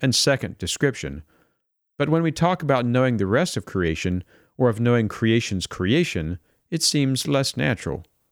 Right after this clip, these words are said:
What is it, after all, to have a relationship with an oak tree or a bar of steel? We talk easily of knowing that an oak tree is tall or that a bar of steel is heavy. On the other hand,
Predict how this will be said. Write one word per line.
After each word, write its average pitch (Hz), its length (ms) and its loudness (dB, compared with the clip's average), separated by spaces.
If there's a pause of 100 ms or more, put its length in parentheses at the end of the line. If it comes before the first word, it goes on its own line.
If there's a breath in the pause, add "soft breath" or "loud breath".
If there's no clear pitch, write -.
(640)
What 170 180 2
is 180 160 2
it, 101 200 -2
after 107 360 2
all, 80 360 0
to - 100 -2
have 127 220 4
a 117 80 2
relationship 101 680 0
with 98 140 -2
an 90 100 -2
oak 135 220 0
tree 76 480 -6
or 101 140 2
a 95 40 2
bar 104 340 0
of 87 100 -4
steel? - 520 -4 (1300)
We 147 100 4
talk 131 300 2
easily 147 400 2
of 98 140 0
knowing 117 360 2
that 107 160 0
an 98 80 0
oak 113 160 0
tree 101 220 0
is 78 140 -4
tall 110 520 0 (240 soft breath)
or 170 100 0
that 160 140 4
a 139 60 2
bar 123 240 2
of 104 80 -2
steel 120 320 0
is 90 140 -2
heavy. 139 420 -2 (720)
On 90 120 0
the 90 100 4
other 156 160 2
hand, 95 360 -2